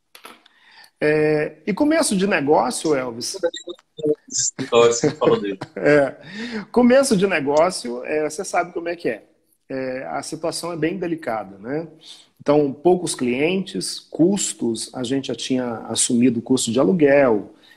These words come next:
Speaker 1: telefone, internet, é, de todo o material que a gente comprou pra abrir o escritório. Então,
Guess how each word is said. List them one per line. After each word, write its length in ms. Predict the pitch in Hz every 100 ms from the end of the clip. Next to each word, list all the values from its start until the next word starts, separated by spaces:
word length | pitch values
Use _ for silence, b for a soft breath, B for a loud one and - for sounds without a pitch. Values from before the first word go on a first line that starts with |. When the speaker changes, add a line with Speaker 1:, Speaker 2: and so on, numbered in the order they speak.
| b
Speaker 1:
telefone, 800 | - 139 151 180 165 156 117 110 107
internet, 1000 | 123 175 165 147 165 156 120 - 107 101 _ b b b
é, 300 | 123 127 131
de 120 | 120 123
todo 200 | 170 170
o 40 |
material 540 | 165 156 147 127 156
que 80 | 175
a 40 | 131
gente 220 | 135 -
comprou 420 | 123 113 131 165
pra 180 | 160 120
abrir 220 | 110 123
o 40 | 131
escritório. 640 | 123 180 202 143 160 214 - _ _ _ B B B -
Então, 340 | 190 240 247